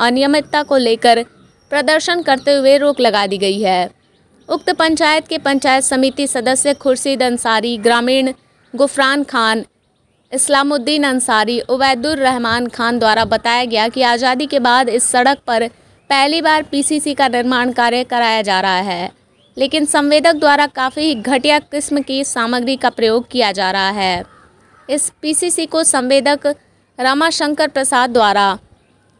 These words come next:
उनचास लाख निन्यानवे हजार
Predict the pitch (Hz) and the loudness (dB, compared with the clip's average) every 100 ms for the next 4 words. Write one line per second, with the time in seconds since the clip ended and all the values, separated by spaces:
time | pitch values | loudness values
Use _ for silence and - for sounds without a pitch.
0 | _ _ _ _ _ _ _ 247 294 294 | _ _ _ _ _ _ _ -2 -2 2
1 | 349 339 339 294 285 247 262 - 277 277 | 2 2 0 0 2 4 2 0 0 2
2 | 277 269 277 302 302 226 247 240 | 2 2 2 2 2 2 4 2